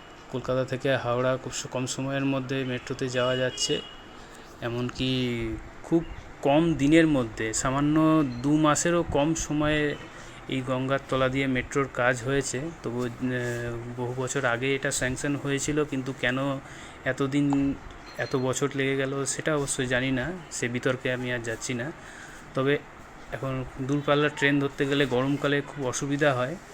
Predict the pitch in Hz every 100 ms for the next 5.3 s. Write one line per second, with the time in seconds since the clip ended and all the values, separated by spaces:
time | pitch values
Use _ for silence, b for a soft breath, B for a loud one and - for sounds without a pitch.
0 | 117 113 120 123 127 127 131 135 - 131
1 | 131 135 131 131 123 - 131 127 123 127
2 | 131 131 - 135 - 143 147 139 - -
3 | 127 131 - 131 B B B B - 131
4 | 135 131 131 131 151 139 - 156 - 123
5 | 120 117 127